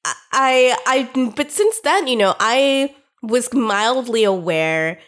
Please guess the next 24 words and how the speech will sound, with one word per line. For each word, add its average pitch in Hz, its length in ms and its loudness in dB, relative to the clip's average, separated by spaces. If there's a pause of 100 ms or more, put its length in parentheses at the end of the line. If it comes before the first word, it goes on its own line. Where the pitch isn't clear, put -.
(200)
of 196 120 -2
Among 180 400 0
Us 175 200 -2
being 180 160 -2
a 180 40 -2
phenomenon 160 880 -2
before 160 760 -2
having 165 240 -4
that 135 100 -8
experience. 180 580 -8 (240)
But 262 120 2
now, 247 720 2
every 240 240 0
time 240 280 -2
I 220 80 2
go 208 220 -2
on 196 100 0
Twitter, 233 320 0
I'm 190 280 -2
so 202 200 -2
much 202 180 -4
more 202 120 0
aware. 180 380 2
Like, 175 300 -4